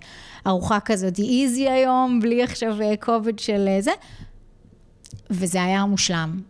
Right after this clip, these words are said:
הצעתי את זה ל-ynet אוכל, שזה בשבילם היה בזמנו לא משהו שהוא ב-, ברגיל, לקחת חברת, אה, פודטק ולדבר עליה. ורוני נתן שם את הפתרון שלו באמת בצורה שהיא מאוד, אה, מתחברת לעולם המזון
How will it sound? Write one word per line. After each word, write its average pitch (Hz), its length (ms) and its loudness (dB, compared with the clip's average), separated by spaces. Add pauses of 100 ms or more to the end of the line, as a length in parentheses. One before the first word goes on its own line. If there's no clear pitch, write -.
(100)
הצעתי 208 360 0
את 185 60 0
זה 180 120 2
ל-ynet 180 580 0
אוכל, 277 280 -2 (200)
שזה 180 380 -2
בשבילם 185 480 0
היה 180 200 0 (340)
בזמנו 190 720 4
לא 208 560 4 (340)
משהו 202 320 0
שהוא 185 380 2
ב-, 180 460 0
ברגיל, 196 640 2
לקחת 196 320 -2
חברת, 180 480 0
אה, 190 80 2
פודטק 208 600 0
ולדבר 180 460 0
עליה. 196 240 2 (600)
ורוני 185 720 2
נתן 302 300 0
שם 302 160 2
את 254 100 -2
הפתרון 214 420 0
שלו 277 240 2 (120)
באמת 208 500 2
בצורה 202 420 -2
שהיא 208 220 0
מאוד, 220 440 0
אה, 196 280 0 (1040)
מתחברת 196 480 -2
לעולם 196 260 0
המזון 175 500 -2